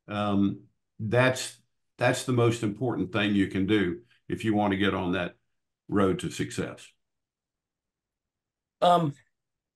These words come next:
Speaker 2: you know, uh, when you talk about mentorship, and I know that that's, that's very important to you, and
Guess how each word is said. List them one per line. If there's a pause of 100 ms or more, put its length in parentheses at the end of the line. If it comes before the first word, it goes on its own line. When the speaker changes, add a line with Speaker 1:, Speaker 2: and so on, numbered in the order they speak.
Speaker 2:
you
know,
uh, (480)
when
you
talk
about
mentorship, (120)
and
I
know
that
that's,
that's
very
important
to
you,
and